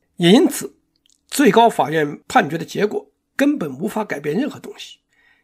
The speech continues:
亚裔学生在申请哈佛和其他名校时被区别对待的局面仍将继续下去，司法抗争这条路已经走不通了。所以，现在是亚裔和华人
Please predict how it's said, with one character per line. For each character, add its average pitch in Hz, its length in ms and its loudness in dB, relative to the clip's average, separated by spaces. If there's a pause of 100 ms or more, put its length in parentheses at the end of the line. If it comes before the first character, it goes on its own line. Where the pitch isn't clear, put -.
亚 233 220 4
裔 170 80 -2
学 160 180 -4
生 147 260 -4 (120)
在 190 160 2
申 262 260 -2
请 175 160 -6
哈 233 180 -2
佛 - 340 -8
和 - 200 -12
其 - 160 -6
他 190 140 4
名 170 180 -4
校 175 160 -4
时 - 300 -18 (280)
被 156 160 0
区 202 220 -2
别 170 160 2
对 175 160 -2
待 165 100 2
的 143 100 -4
局 143 200 -12
面 - 280 -2 (340)
仍 135 280 -10
将 147 240 0
继 214 120 -4
续 - 140 -10
下 - 180 -12
去， - 240 -18 (400)
司 - 320 -2
法 139 160 -4
抗 160 240 -4
争 156 160 0
这 160 140 -2
条 135 140 -8
路 - 240 -10 (180)
已 139 160 -14
经 156 180 -4
走 - 120 -10
不 - 100 -20
通 - 180 -18
了。 - 160 -20 (880)
所 220 240 4
以， - 220 -6 (460)
现 190 260 2
在 180 100 6
是 160 280 -2
亚 190 180 6
裔 165 140 -4
和 156 100 -10
华 151 240 0
人 151 220 -6